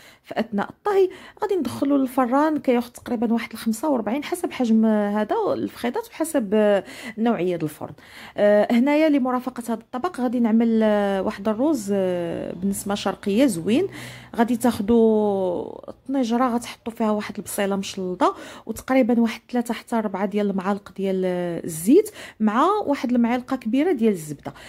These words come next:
هذا الروز ك-، غادي تقولوا أنه فيه لدم كتير، ولكن راه كيجي مزيان. غادي نعمل واحد الحبيبات ديال القرنفل مع، آه، شوية دي حبيبات ديال، آه، قعقلة أولا الهيل،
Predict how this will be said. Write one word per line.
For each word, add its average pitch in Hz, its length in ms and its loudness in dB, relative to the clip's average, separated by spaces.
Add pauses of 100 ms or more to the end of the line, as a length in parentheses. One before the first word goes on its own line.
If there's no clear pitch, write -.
(120)
هذا 220 300 2
الروز 302 300 2
ك-، - 80 -6
غادي 208 300 -2
تقولوا 294 400 0
أنه 226 280 4
فيه 190 260 -6
لدم 202 320 -2
كتير، 311 280 -6
ولكن 226 260 -2
راه 208 80 -4
كيجي 170 300 -6
مزيان. 151 280 -8 (320)
غادي 285 140 2
نعمل 247 240 2
واحد 247 180 0
الحبيبات 208 480 -2
ديال 196 120 -2
القرنفل 196 640 -2 (300)
مع، 226 480 2
آه، 185 540 -2
شوية 240 560 0
دي 180 160 -4
حبيبات 214 480 0
ديال، 202 340 0
آه، 180 380 -2
قعقلة 196 480 -4
أولا 175 340 -4
الهيل، 277 380 2